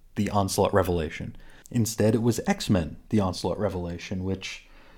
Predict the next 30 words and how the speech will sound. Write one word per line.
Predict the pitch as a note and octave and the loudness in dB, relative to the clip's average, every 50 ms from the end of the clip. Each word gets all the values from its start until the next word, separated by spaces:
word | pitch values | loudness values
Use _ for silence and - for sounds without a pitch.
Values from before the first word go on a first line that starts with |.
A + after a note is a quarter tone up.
| - - - | -14 -4 2
as | A#2+ B2+ B2+ | 4 4 6
we | C3 B2 | 4 4
talked | B2+ C3 B2 B2 B2 | 4 4 4 4 4
about | A2+ G#2+ G#2+ G#2+ - | 2 0 0 0 2
during | G#2+ G2+ G2 G2 | 0 0 2 2
that | F#2+ F#2+ F#2+ | 2 2 2
episode, | A2 - - A#2+ - - - F#2+ F2 F2+ F2 D#2+ F2 E2+ - | 2 2 0 -4 -4 -2 -2 -2 0 -2 -4 -4 -6 -10 -10
is, | - G#2+ G#2+ G#2 G2+ G2+ G2 G2 F#2+ F#2 F#2 F#2 F#2 - - - - - - - - - - - - - | -8 -6 -4 -2 -2 -2 -2 -2 -4 -6 -8 -8 -10 -12 -12 -12 -12 -12 -10 -10 -8 -8 -8 -8 -10 -10
<laughs> | - - - - - - - - | -12 -16 -18 -18 -18 -14 -8 -4
like, | A2+ G#2 G#2 - - - | -2 -2 -2 -2 -2 2
bait, | - A2+ G#2+ A2 G#2+ - - - - - - | 4 6 6 6 4 2 -4 -6 -6 -6 -2
you | - A2 G2+ | 0 2 4
know? | G2 G2 G2+ G#2+ A2 - - - - - - - - - | 4 6 4 4 2 0 -6 -18 -20 -20 -20 -20 -10 -2
And | - A2 A2+ G#2+ | 2 4 6 6
I | G#2 G#2 | 4 4
talked | - A2 A2 A2 A2 | 6 6 6 6 4
about | G#2+ G2+ G#2 G2+ | 2 2 2 4
how | G2+ A2 G#2+ G2+ G2+ | 6 6 6 6 6
unfair | A2 A2+ A2 A2 - - G2 G#2+ C3 | 6 4 2 2 2 0 0 2 2
it | C3+ - | 0 -2
would | F2+ F2 E2+ | -4 -6 -6
be | - E2+ E2 E2+ | -4 -4 -4 -4
for | E2 - - G2 | -4 -4 -4 -4
someone | F#2+ - G2+ G2 G2 F#2+ | 0 0 0 0 0 0
to | F#2 F#2+ | -2 -2
see | - - A#2 B2 | 0 2 4 4
that | A#2+ B2 A#2+ | 6 6 6
on | A#2 A#2 A#2 | 6 6 4
the | A2 G2+ | 4 4
rack | G2 F2 E2+ E2+ - - - | 2 2 -2 -4 -8 -10 -16